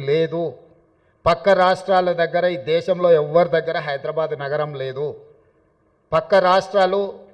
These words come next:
పక్క ముఖ్యమంత్రుల దగ్గర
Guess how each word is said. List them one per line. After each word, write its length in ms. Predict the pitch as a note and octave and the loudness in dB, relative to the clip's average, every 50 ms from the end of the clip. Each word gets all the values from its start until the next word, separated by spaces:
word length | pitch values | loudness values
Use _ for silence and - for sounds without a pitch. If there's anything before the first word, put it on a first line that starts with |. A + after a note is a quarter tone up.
| _ _ _ _ _ _ _ _ _ _ _ _ _ _ _ _ _ _ - F3+ | _ _ _ _ _ _ _ _ _ _ _ _ _ _ _ _ _ _ -4 -4
పక్క 220 | E3+ E3+ - G#3+ F#3+ F#3+ | -4 0 4 4 4 4
ముఖ్యమంత్రుల 560 | F3+ - F#3+ F#3+ G3 G3 F#3+ F#3+ G3 F#3+ F3+ F3 E3+ | 2 0 0 0 0 0 -4 -4 -4 -6 -4 -4 -4
దగ్గర 240 | E3+ E3+ F#3 F3+ | -2 -2 0 0